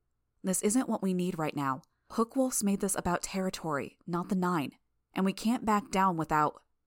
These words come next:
I stopped as she turned her head, stepping a little closer and tried again. "We, or at least I, have people depending on me. I can't let Hookwolf prey on them. We all need to work together to fight the Nine.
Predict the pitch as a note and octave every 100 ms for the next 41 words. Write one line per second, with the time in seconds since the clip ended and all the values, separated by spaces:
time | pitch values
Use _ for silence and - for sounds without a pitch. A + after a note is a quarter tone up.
0 | _ _ _ _ _ _ _ - E3 -
1 | G3 F3+ D3+ - E3 E3+ D3+ D3 F3+ D3+
2 | - _ _ _ _ - F#3 F3+ F3 E3+
3 | E3 D#3+ - G#3 G3 C#3 D3 E3 D#3+ D#3+
4 | E3 C3+ C#3+ _ _ _ _ _ _ _
5 | F#3+ A3 E3+ D#3 _ _ - F3 - F3+
6 | E3 - F#3 G3 D#3 D3 E3 _ - F3
7 | - - G#3 G3+ F#3 - F#3 F3+ D#3 C#3+
8 | C#3 - - _ _ _ _ F3 - A3
9 | C4+ A#3 A3+ - A3+ F#3+ E3+ - - F#3+
10 | F3 D3 C3 C3+ - _ _ - F#3+ -
11 | G#3 A3+ A3+ F#3+ F#3 - E3+ F3 F#3 D3+
12 | D3+ E3 - E3 E3 D3+ -